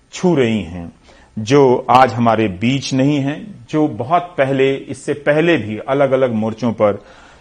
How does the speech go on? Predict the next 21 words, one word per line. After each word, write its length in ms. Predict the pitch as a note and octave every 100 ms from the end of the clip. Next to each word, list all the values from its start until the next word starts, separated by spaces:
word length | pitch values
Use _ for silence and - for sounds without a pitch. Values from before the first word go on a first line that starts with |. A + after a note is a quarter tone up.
| _ -
शहीद 520 | - - C#3+ C#3+ B2+
हो 160 | F#2+
चुके 300 | A2+ A#2 G2
हैं। 320 | G2+ F#2 D#2+ C#2+ _ _ _ - _ _ _ _ _ A2+
लांस 400 | B2+ E3 G3+ G3+
नायक 240 | F#3+ G3+
विवेक 440 | C#3+ C3 C#3 E3+ E3
कुमार 460 | C3+ A2+ F#2 D#2+ - _ -
भारतीय, 920 | G#2+ C3+ D3 D3+ D3+ D3 D3 D3 D3
भारत 340 | A#2 A#2+ E3+ F3+
चीन 260 | E3 D#3+
सीमा 300 | C#3+ C3 C3+
पर 180 | C3+ C#3
तैनाती 480 | - A2+ A2 A2 B2
दे 160 | A2+
चुके 300 | A2+ A#2+ A2+
हैं। 280 | A#2 A#2 G#2+
जम्मू 320 | G#2 C3+ D#3
कश्मीर 460 | D3 B2 - C3+ C#3
में 200 | B2+ B2+
भी 440 | A2+ C#3+ C#3+ A#2+